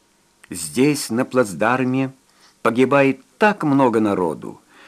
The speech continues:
что у солдат, у русских усталых солдат слабеет чувство сопротивляемости, и у железных вояк, немецких солдат,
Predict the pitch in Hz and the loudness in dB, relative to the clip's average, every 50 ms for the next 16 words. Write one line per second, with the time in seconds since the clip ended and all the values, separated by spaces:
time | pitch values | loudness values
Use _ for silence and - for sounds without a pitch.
0 | - - - - - 135 131 131 - 139 147 135 - - - 139 131 127 120 107 | -16 -14 -12 -4 -2 -2 -2 -2 -2 -4 -4 -4 -4 -2 0 0 2 0 0 -2
1 | 98 123 139 156 135 104 - - - - - _ _ _ - 135 135 139 131 120 | -2 0 0 0 -2 -6 -8 -14 -20 -20 -20 _ _ _ -2 0 0 2 2 0
2 | 139 170 185 175 - - - 165 156 156 - - 151 143 131 - - - 135 135 | 0 0 -2 -4 -6 -6 -4 -2 -4 -4 -4 -6 -6 -6 -6 -6 -2 0 0 0
3 | 127 123 117 104 - - 117 107 104 95 80 85 101 92 - - _ - - _ | 0 0 -4 -6 -4 -2 -2 -2 -2 -2 -2 -2 -4 -4 -4 -8 _ -20 -20 _
4 | - - - - - - - - - 90 92 98 123 123 120 113 110 - - - | -20 -20 -20 -20 -20 -16 -14 -8 -6 -4 -2 0 0 0 0 -2 -4 -8 -8 -4
5 | - 131 123 - - - 120 117 - - 120 113 117 110 - - 120 110 120 151 | -4 -4 -4 -6 -6 -6 -6 -4 -4 -4 -4 -4 -4 -6 -6 -4 -4 -2 -2 0
6 | 147 131 104 92 85 82 - - - - - 57 - - _ _ - - _ _ | 0 0 -2 -2 -4 -6 -8 -10 -10 -12 -12 -14 -14 -16 _ _ -20 -20 _ _
7 | - 135 143 135 120 101 - 107 123 131 160 180 165 143 151 170 156 - - 123 | 0 0 2 2 2 0 -2 -2 0 0 0 0 0 -2 -2 -2 -2 -2 -2 -2
8 | 139 139 135 123 104 87 - - - - _ - - 87 95 110 120 151 185 190 | 0 0 0 0 -2 -2 -4 -8 -14 -18 _ -12 -6 -4 -2 0 2 2 2 0
9 | 180 - - - 131 - - - - 107 101 92 85 80 87 71 - - - | 0 -4 -6 -6 -6 -6 -6 -4 -2 -2 -2 -4 -4 -6 -6 -8 -8 -12 -20